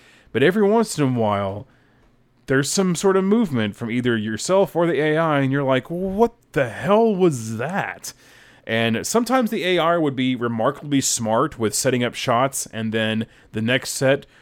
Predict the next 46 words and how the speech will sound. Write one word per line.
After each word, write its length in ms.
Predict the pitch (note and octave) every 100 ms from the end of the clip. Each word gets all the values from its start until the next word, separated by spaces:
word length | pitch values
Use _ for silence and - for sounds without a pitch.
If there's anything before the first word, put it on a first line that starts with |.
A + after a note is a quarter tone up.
| _
would 160 | B2 C3
just 400 | C3 B2 - _ _ _ _ _ -
charge 560 | - A#2 C3+ E3 C#3+
the 120 | B2+ C#3+
net 260 | C#3 C#3
and 80 | A2
leave 200 | B2+ C3
themselves 460 | B2+ A#2+ C3 B2+ G#2
wide 380 | G2 G#2 A#2
open 520 | B2 C3 C#3 C#3 C#3+ A#2+
just 280 | D3 D#3 -
to 100 | D3
hit 380 | G2+ A#2+ G#2+ C#3+
it, 400 | G#3 _ - C3
just 180 | F#3
so 80 | G#3+
you 100 | G#3
can 140 | F#3+ E3
hit 80 |
it 60 | F3+
right 140 | D3
past 320 | C3 D3+ E3 -
them. 220 | F2+ F2
It 80 | G#2+
doesn't 240 | C3 C#3+
make 160 | C3+ C3
any 140 | A2+
sense. 340 | - G#2 F#2+
So 80 | -
the 180 | G#2+ -
A 200 | D#3 D3+
I 320 | C3+ C3+ C#3 C#3 - - -
is 140 | G#2+
also 240 | B2 -
kind 240 | B2+ B2 A#2+
of 200 | A2+ G#2+
wish-, 300 | G#2+ D3 -
wishy-washy 760 | B2+ C3 C3 A#2 A2+ A2+ A#2 G#2+
with 320 | G#2 G2+ -
the 60 |
way 420 | G#2 G#2 G#2 G2 -
their 180 | A2
consistency 720 | A2+ D#3+ E3+ D#3 E3+ - D3+ D3+
on 180 | B2
ho-, 320 | G2+ G#2+ G#2 -
on 320 | A2 A2 G2